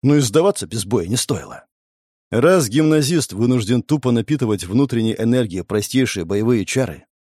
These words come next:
все домашние заготовки у него уже закончились. Получится увернуться, тупо его руками-ногами забью. Эх, мне б топор сейчас, как у Василия. "Ну чего ж ты не стреляешь, а?"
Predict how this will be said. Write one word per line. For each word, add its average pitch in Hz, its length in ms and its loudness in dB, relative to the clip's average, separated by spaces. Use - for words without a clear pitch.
все - 240 -2
домашние 151 420 2
заготовки 143 580 0
у 131 80 0
него 113 260 0
уже 113 180 0
закончились. - 720 -8
Получится 117 580 0
увернуться, 95 760 -2
тупо 165 260 0
его 131 220 4
руками-ногами 143 840 0
забью. 90 480 -10
Эх, 147 320 0
мне 147 260 4
б - 80 -10
топор 165 360 2
сейчас, 110 260 -6
как - 200 -2
у 143 40 0
Василия. 139 540 -2
"Ну 240 220 6
чего 254 320 4
ж - 100 0
ты 247 120 2
не 247 100 6
стреляешь, 233 560 2
а?" 196 240 0